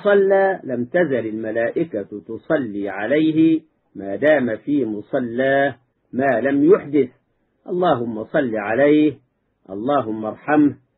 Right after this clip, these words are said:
ولا يزال في صلاة ما انتظر الصلاة.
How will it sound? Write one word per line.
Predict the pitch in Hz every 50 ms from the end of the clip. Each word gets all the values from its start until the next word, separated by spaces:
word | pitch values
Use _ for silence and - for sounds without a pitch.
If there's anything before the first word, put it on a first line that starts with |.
| _ _ _ _ _ _
ولا | - 117 123 120 113 110
يزال | 110 110 107 110 110 131 147 143 123 107 104 101
في | - 110 113 107
صلاة | - - 113 113 127 139 143 147 147 143 - 147 147 143 143 143 - - _ _ _ _ _ _ _ 113
ما | 95
انتظر | 90 92 90 - 160 160 135 117 98 98
الصلاة. | 82 - - 101 117 143 151 127 95